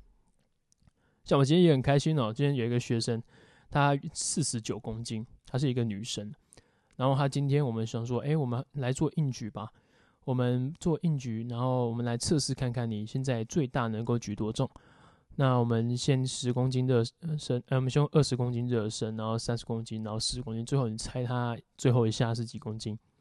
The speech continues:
她最后用一下哦，拿起来是七十公斤。哦，我们换算下来几乎是快要她体重的一点五倍了。这是一件非常值得开心的事情，因为她在一年，诶，不到一年之前还是个濒临骨质疏松的人类呢。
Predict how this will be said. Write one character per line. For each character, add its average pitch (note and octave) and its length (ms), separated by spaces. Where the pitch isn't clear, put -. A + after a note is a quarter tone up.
她 C#3+ 100
最 D3+ 120
后 C#3+ 120
用 C#3+ 160
一 B2 40
下 A#2+ 320
哦， A2 220
拿 B2 180
起 C3 220
来 A2 120
是 A2+ 200
七 D#3+ 360
十 A#2 300
公 A2+ 220
斤。 A2+ 200
哦， B2+ 100
我 A#2+ 60
们 B2 120
换 E3 240
算 C#3+ 220
下 C#3+ 80
来 A#2 140
几 C#3 200
乎 C#3+ 140
是 C#3 180
快 - 160
要 B2+ 80
她 B2 140
体 - 260
重 B2+ 220
的 A2 80
一 B2+ 100
点 A2+ 160
五 G#2 140
倍 A2 200
了。 - 100
这 - 120
是 A#2+ 80
一 A#2 40
件 A#2 140
非 C3 100
常 A2+ 140
值 A2 180
得 G#2+ 160
开 A#2 240
心 A2+ 140
的 G#2 60
事 A2 180
情， G#2 200
因 C#3 100
为 C3 40
她 C3 120
在 C3 160
一 D#3+ 160
年， A2+ 320
诶， C3+ 100
不 - 140
到 D#3 220
一 E3 100
年 B2 200
之 B2+ 140
前 A#2+ 180
还 A2+ 160
是 A#2 140
个 C3 120
濒 C#3 200
临 A#2 160
骨 G#2+ 100
质 G#2+ 140
疏 C3 160
松 C3+ 100
的 B2 80
人 G#2+ 240
类 C3 180
呢。 D#2 120